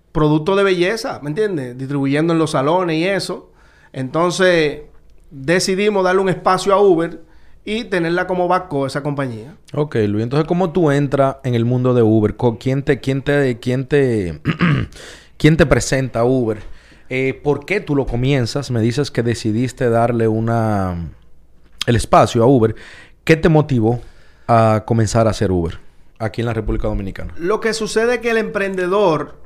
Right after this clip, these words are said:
Speaker 1: el que es emprendedor, tiene en la sangre, eh, el deseo de echar para adelante, ¿me entiendes?
Speaker 2: Ujú.
Speaker 1: Y, por ejemplo, yo estoy ahora en Uber, pero si me presentan otro proyecto o lo que sea, yo entro.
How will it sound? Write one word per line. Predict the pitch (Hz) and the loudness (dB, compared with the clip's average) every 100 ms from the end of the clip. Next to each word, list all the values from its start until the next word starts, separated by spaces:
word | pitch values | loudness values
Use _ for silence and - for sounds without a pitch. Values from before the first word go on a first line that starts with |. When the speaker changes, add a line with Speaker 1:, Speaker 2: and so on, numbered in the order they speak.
| - | -10
Speaker 1:
el | 139 143 135 | -8 -8 -6
que | 147 175 | -4 -4
es | 185 | -4
emprendedor, | 208 202 202 185 170 147 135 - _ | -4 -2 -2 -2 -2 -2 -4 -10 _
tiene | 160 180 214 | -4 -2 -2
en | 214 | -2
la | 190 156 | -2 -4
sangre, | - 190 208 160 139 107 151 - - - _ _ _ | -2 2 2 0 -2 -6 -10 -20 -20 -20 _ _ _
eh, | - 143 139 127 120 - | -6 -2 -2 -4 -8 -10
el | 156 139 135 | -6 -4 -4
deseo | 139 139 - 165 180 | -4 -2 0 2 2
de | 165 | 0
echar | 151 165 170 | 2 0 0
para | 170 | -2
adelante, | 139 123 107 - | -2 -4 -8 -14
¿me | 120 | -12
entiendes? | 139 170 123 113 110 | -6 -4 -4 -8 -10
Speaker 2:
Ujú. | 104 | -10
Speaker 1:
Y, | 117 110 | -12 -14
por | - 147 | -8 -2
ejemplo, | 180 175 | 0 0
yo | 170 | -2
estoy | 180 | 0
ahora | 185 185 | 2 2
en | 180 | 2
Uber, | 208 208 185 | 2 2 2
pero | 165 | -2
si | 151 | -2
me | 156 151 | -4 -4
presentan | 147 147 160 185 | -4 -6 -4 -2
otro | 185 185 | -2 -2
proyecto | 175 175 202 196 | -2 0 0 0
o | |
lo | 170 | -2
que | 151 | -2
sea, | 165 175 | -2 0
yo | 160 156 | 0 0
entro. | 131 110 107 | -2 -8 -18